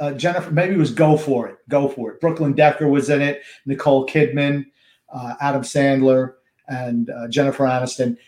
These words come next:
And Dave Matthews from the Dave Matthews Band was also in it. And they had to have a thing where, uh, they had to pick something up with, uh,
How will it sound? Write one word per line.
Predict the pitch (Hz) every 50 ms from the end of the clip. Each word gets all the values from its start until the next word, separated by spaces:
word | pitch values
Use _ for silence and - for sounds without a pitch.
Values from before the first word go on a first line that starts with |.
| - - _
And | - 131 131 131 110
Dave | 151 147 147 139 131
Matthews | 156 175 170 170 160 - 143 135 120 117
from | - 131
the | 131 131
Dave | 123 135 135 131
Matthews | 127 151 151 151 147 - 151 131 113
Band | 135 131 127 120 120 117
was | - 131 123 -
also | - 143 135 139 135 - 135 123 120
in | 120 117
it. | 113 117 _ _ _ _ _ _
And | - 135 131
they | 127 127 127
had | - 139 135 -
to | - 131
have | 120 135 127 117
a | 120
thing | - - 135 127 127 127
where, | 127 127 117 117 117 117 117 - - 117
uh, | 110 107 107 110 - 101 101 - _ _ _ _ -
they | 135 131
had | 131 135 - -
to |
pick | 123 - - - 156 156
something | - - 147 139 131 - 139 131 131
up | 127 123 120 - - _ _ _ _ _ _ _ _ _ _
with, | - 127 131 123 120 120 - - _ _ -
uh, | 123 117 110 107 110 - - - -